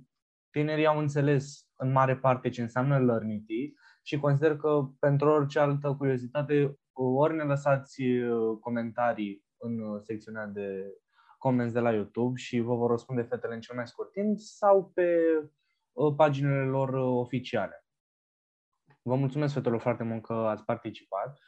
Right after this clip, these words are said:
și chiar mi-a făcut o deosebire plăcere să stau de vorbă cu voi. Sunteți niște fete foarte ambițioase și care,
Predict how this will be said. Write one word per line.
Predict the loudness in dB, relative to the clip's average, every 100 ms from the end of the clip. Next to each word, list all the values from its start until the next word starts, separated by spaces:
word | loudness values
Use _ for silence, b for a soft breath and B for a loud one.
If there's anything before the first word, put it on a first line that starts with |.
| b b
și | -6
chiar | -2 0
mi-a | -2
făcut | -4 -6 -4
o | 0 0
deosebire | 0 -2 -4 -4 -4
plăcere | -4 -8 -6 -8
să | -10
stau | -8 -8 -6
de | -12
vorbă | -12 -12 -14
cu | -16 -14
voi. | -12 -12 -16 _ _ _ _ _ b b b b
Sunteți | -4 0 0
niște | 0 -2
fete | -2 -2
foarte | 0 0 0
ambițioase | -2 -2 -2 -2 -2 -4
și | -6 -6 -6 -4 -4 -8 b b b b
care, | 0 2 4 4 4 2